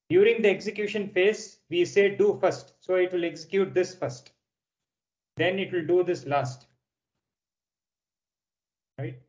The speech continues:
So within the task, you have a choice to break up the execution in distinct phases, because you might want to do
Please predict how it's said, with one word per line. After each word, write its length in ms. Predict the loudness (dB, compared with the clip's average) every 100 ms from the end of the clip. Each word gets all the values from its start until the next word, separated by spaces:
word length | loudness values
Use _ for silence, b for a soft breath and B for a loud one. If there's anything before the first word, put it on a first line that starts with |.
| _ _ _ _ _ _ _ _
So 140 | -4
within 380 | 2 2 2 2
the 100 | 2
task, 440 | 4 2 2 -2 -4
you 200 | -2 0
have 240 | 2 2
a 120 | 0
choice 420 | 0 2 2 -2
to 340 | -2 0 2 0 0
break 300 | 0 2 2
up 260 | 0 -8 _ -8
the 120 | -4
execution 680 | -4 -4 -4 -4 -4 -6 -6
in 260 | -6 -6 -4
distinct 420 | -4 0 -2 -2
phases, 540 | 2 2 2 -6 -10 -20 _ _ _ _
because 320 | 0 2 2 2
you 120 | 2
might 280 | 4 4 2
want 260 | 0 2
to 460 | 2 4 2 -2 -4
do 440 | 2 4 4 0